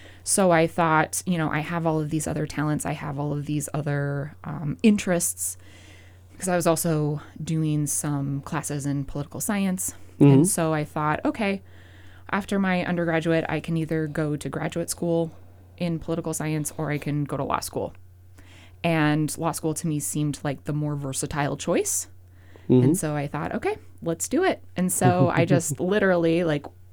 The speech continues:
Speaker 1: went across the street <laughs> to the law building, which is across from the music building at the U of M campus,
Speaker 2: Mm.
Speaker 1: and, uh, started my law career.
Speaker 2: Excellent.
Speaker 1: Yeah.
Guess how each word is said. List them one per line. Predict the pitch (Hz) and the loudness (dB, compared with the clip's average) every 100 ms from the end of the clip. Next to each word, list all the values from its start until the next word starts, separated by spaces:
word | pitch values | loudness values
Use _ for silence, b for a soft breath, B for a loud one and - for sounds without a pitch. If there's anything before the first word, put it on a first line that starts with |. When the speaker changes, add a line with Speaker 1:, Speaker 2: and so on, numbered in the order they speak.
| - - | -18 -4
Speaker 1:
went | 170 185 | -2 -2
across | - 170 - | 2 2 2
the | 160 | -4
street | - 226 185 208 196 B | -2 0 0 -2 -8 B
<laughs> | B - | B -6
to | 180 | -2
the | 160 | 0
law | 151 156 160 | 0 2 2
building, | 147 143 139 147 156 | 0 -2 -2 0 -2
which | 135 | -2
is | 143 135 - B B B B B - | -2 -4 -10 B B B B B -8
across | 156 151 - | -6 -6 -2
from | 156 | -2
the | 151 | 0
music | 147 143 - | -2 -4 -6
building | 143 135 135 | -4 -2 0
at | 139 - | -2 -4
the | 151 | -4
U | 139 | -2
of | 139 135 | -2 -2
M | 131 | -4
campus, | 131 127 127 139 220 - - | -2 -4 -2 -4 -2 -6 0
Speaker 2:
Mm. | 123 175 | 4 6
Speaker 1:
and, | 269 147 139 - - | 6 2 -4 -12 -10
uh, | 151 147 | -6 -4
started | 143 - 147 156 165 | -4 -4 -2 -2 -2
my | 170 | -4
law | 175 175 294 - | -4 -4 -6 -6
career. | - 110 - - - - - - - | -4 0 0 -2 -8 -20 -20 -20 -2
Speaker 2:
Excellent. | 175 - - 175 101 - | -2 2 6 6 6 2
Speaker 1:
Yeah. | 254 403 | 0 2